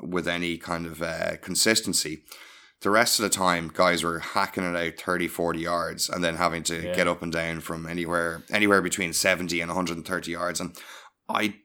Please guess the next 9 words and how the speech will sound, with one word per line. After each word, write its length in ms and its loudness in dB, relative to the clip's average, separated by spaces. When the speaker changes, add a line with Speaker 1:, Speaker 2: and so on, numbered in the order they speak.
Speaker 1:
didn't 360 4
really 280 2
find 320 -4
that 180 -8
too 220 0
interesting. 440 -2
It's 280 0
just, 400 0
uh, 320 0